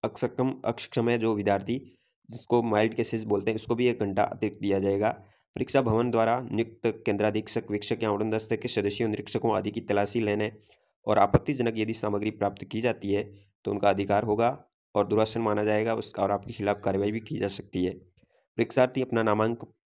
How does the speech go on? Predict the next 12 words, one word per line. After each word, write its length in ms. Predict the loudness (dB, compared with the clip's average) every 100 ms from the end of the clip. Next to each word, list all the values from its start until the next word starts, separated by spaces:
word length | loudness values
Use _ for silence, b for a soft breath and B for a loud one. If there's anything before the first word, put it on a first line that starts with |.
| _ -8
प्रश्न 200 | -4 -2
पत्र 220 | -4 -4
बुकलेट 380 | -2 0 0 0
में 80 | 0
निर्धारित 400 | 2 4 2 0
स्थान 240 | -4 -2 0
के 80 | 2
अलावा 220 | 2 0
और 260 | 0 -2
कहीं 160 | 0 0
नहीं 120 | 0
लिखेगा, 400 | -2 -2 -2 -2